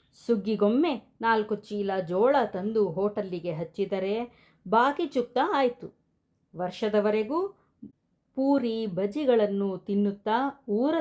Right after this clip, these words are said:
ಸುದ್ದಿಯನ್ನು ಮಾತಾಡುತ್ತಾ ಎದುರಿಗಿರಲಾರದವರ ಗೇಲಿ ಮಾಡುತ್ತಾ ಹೊತ್ತನ್ನು ಕಳೆಯಬಹುದು.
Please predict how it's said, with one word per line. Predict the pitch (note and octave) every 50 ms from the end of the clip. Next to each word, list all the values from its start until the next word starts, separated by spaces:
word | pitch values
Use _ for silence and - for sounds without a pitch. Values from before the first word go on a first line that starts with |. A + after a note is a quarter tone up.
| D#4+ -
ಸುದ್ದಿಯನ್ನು | C4 G#3 G3 A3 G#3+ G#3 G3 F#3+ F#3+ F#3
ಮಾತಾಡುತ್ತಾ | F3+ E3+ E3+ E3+ E3+ - F#3+ F#3 F#3 F3+ F#3+ F#3+ _ - A3 A#3 B3+ C#4 C#4 - _ _ _ _ _ _ - -
ಎದುರಿಗಿರಲಾರದವರ | G3+ B3 D4 D#4 E4 C#4+ C#4 C4+ C4 B3 A3 G3 F#3+ G3+ A3+ C4 C4+ B3+ A3+ G#3+ G3 G3+ F#3+ F#3 F3 F3 E3+ D#3+
ಗೇಲಿ | F3 F3 F3+ G#3+ C4+ D#4+ C#4+
ಮಾಡುತ್ತಾ | A#3+ G#3 F#3+ F3+ F3+ E3+ E3 - - D4 A#3 F3+ - - -
ಹೊತ್ತನ್ನು | C#4 C#4+ C#4 C#4 - G3+ F3+ F3+ F3+ G#3+ C4+
ಕಳೆಯಬಹುದು. | C#4 G#4 F4+ F4 E4 C#4+ A#3 G3+ G3+ E3 E3+ - - - - -